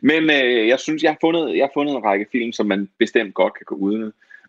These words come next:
udenom. Og en af dem, jeg har taget med, det er jo faktisk, ved jeg,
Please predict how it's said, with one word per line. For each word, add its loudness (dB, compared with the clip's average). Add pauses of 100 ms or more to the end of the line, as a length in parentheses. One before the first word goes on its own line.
udenom. 2
Og 2
en 4
af 0
dem, 2
jeg 2
har 2
taget -2
med, 2
det 2
er 6
jo 4
faktisk, -6
ved 2
jeg, 0